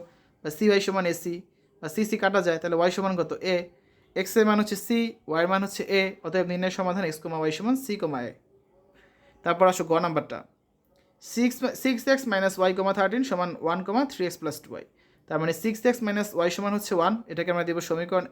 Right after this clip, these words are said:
এক। আবার থ্রি এক্স প্লাস টু ওয়াই সমান লেখা যায় থার্টিন, এটাকে আমরা কী লিখতে পারি? এটা হচ্ছে আমাদের, আহ, সমীকরণ দুই দিয়ে দিলাম। এখন দেখো, আমরা এক নংকে যদি দুই নং, এক নংকে, এ, দুই দ্বারা গুণ করলে কত দাঁড়াচ্ছে?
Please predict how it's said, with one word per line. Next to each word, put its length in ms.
এক। 60
আবার 280
থ্রি 140
এক্স 180
প্লাস 240
টু 100
ওয়াই 180
সমান 200
লেখা 200
যায় 180
থার্টিন, 300
এটাকে 200
আমরা 140
কী 120
লিখতে 220
পারি? 140
এটা 160
হচ্ছে 220
আমাদের, 260
আহ, 320
সমীকরণ 420
দুই 140
দিয়ে 160
দিলাম। 180
এখন 140
দেখো, 200
আমরা 200
এক 120
নংকে 240
যদি 160
দুই 140
নং, 80
এক 120
নংকে, 260
এ, 100
দুই 100
দ্বারা 200
গুণ 120
করলে 180
কত 140
দাঁড়াচ্ছে? 320